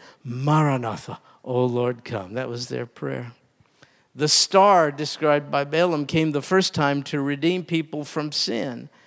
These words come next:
He will come the second time to redeem the entire creation from the effects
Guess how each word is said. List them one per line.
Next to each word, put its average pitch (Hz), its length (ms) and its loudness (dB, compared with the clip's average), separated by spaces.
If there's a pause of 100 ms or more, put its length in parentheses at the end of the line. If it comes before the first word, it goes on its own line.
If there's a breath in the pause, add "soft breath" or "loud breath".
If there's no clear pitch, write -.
(280 soft breath)
He 135 160 2
will 139 160 4
come 151 260 4
the 147 100 4
second 170 380 2
time 135 300 2
to 180 200 6
redeem 175 680 4
the 277 180 6
entire 302 680 6
creation 262 960 4 (200 loud breath)
from 202 300 2
the 190 160 6
effects - 640 2